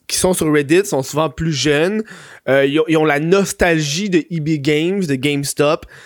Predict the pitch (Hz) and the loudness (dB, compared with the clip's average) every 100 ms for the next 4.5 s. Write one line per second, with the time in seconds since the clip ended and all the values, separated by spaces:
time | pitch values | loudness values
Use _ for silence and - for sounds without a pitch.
0 | - - 147 147 - - 151 151 180 180 | -20 -2 0 0 -4 -2 -2 0 2 2
1 | 180 170 185 196 165 151 156 170 143 147 | 2 2 2 2 2 2 0 0 0 2
2 | 170 175 165 151 139 170 175 151 147 175 | 2 2 0 0 2 0 2 2 2 2
3 | 156 143 143 - _ 185 170 143 131 170 | 0 0 -4 -8 _ -4 -2 -4 0 0
4 | - - _ _ - | 0 -14 _ _ -18